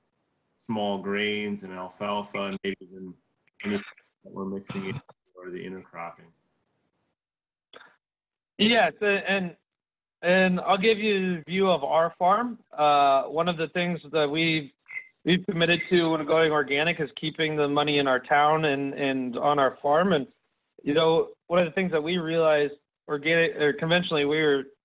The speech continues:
Speaker 2: paying for all this stuff, and did it really work? And seed treatments was, was one of those. Um,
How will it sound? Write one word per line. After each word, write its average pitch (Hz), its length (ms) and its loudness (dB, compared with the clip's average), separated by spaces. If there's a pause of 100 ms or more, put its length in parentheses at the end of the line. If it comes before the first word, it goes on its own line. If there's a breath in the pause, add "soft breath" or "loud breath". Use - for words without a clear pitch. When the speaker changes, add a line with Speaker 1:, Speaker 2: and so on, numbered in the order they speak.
(160)
Speaker 2:
paying 175 300 2
for 147 160 0
all 151 240 4
this 143 240 2
stuff, 147 240 2
and 143 100 -4
did 139 140 0
it 143 140 2
really 151 240 2
work? 147 340 0
And 139 160 -6
seed 147 180 -6
treatments 151 460 -4
was, 123 120 -6 (140)
was 143 240 -2
one 139 160 2
of 151 100 2
those. 202 240 2 (640 soft breath)
Um, 143 680 2